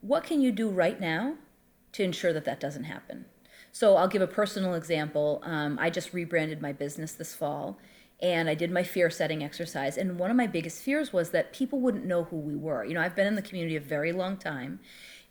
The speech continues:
and, um, I was afraid of losing that sense of goodwill and, and people not knowing who we were.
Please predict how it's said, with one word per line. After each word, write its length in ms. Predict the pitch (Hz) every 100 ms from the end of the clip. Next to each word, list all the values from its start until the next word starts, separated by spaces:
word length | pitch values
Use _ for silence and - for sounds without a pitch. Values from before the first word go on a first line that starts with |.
| -
and, 540 | 202 190 180 175 165 - - _
um, 600 | 185 180 165 160 156 160 -
I 120 | 190
was 160 | 196 196
afraid 320 | 202 220 208
of 140 | 190 180
losing 360 | 190 185 175
that 280 | 165 156 -
sense 220 | - 180
of 120 | 170 151
goodwill 440 | 175 170 220 220
and, 120 | 175 -
and 160 | 170
people 240 | - 220 185
not 180 | 175 -
knowing 300 | 175 165 160
who 120 | 165
we 120 | 151
were. 440 | 147 180 185 -